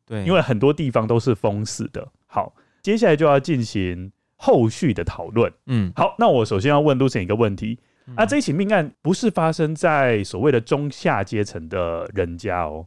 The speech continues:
Speaker 1: 嗯。
Speaker 2: 是发生在中上阶层的所谓的 Yankees
Speaker 1: 嗯。
Speaker 2: 的家里面。
Speaker 1: 嗯。
Speaker 2: 上一集有讲过，Yankees 就是他们土生土长的美国白人，
Speaker 1: 嗯。
Speaker 2: 哦，叫做 Yankees。好，那请问你哦，你觉得一开始警方的矛头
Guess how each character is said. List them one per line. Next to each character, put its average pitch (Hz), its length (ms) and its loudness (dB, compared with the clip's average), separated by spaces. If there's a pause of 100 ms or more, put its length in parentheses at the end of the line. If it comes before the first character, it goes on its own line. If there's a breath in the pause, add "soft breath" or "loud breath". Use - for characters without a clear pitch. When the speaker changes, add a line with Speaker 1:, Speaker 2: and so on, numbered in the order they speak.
Speaker 1:
嗯。 107 280 -4
Speaker 2:
是 180 160 2
发 165 180 2
生 170 160 -2
在 165 140 4
中 135 260 0
上 120 300 -2
阶 107 180 -2
层 85 240 -8
的 87 200 -2
所 87 160 -6
谓 110 100 2
的 92 160 -2
Yankees 117 840 -4 (240)
Speaker 1:
嗯。 107 260 -6
Speaker 2:
的 101 80 -6
家 98 260 -2
里 87 160 -4
面。 90 180 -12
Speaker 1:
嗯。 98 300 -10
Speaker 2:
上 - 120 2
一 180 40 2
集 156 80 2
有 156 80 4
讲 98 200 0
过， 113 220 0
Yankees 170 400 0
就 143 140 -4
是 131 60 -6
他 127 120 -6
们 104 200 -2
土 113 220 0
生 156 220 -2
土 120 180 0
长 95 200 -4
的 92 220 -6 (260)
美 117 180 -2
国 117 160 0
白 98 180 0
人， 98 340 -4
Speaker 1:
嗯。 104 260 -6
Speaker 2:
哦， 98 60 -6
叫 107 80 -2
做 110 160 2
Yankees。 110 540 -6 (380 soft breath)
好， 135 160 2
那 240 120 2
请 113 180 -4
问 170 180 4
你 101 120 0
哦， 95 200 0 (460)
你 113 140 -2
觉 117 200 2
得 135 380 2
一 175 80 -10
开 156 220 0
始 120 140 -4
警 92 280 -8
方 123 140 -2
的 113 100 2
矛 95 260 -4
头 80 280 -6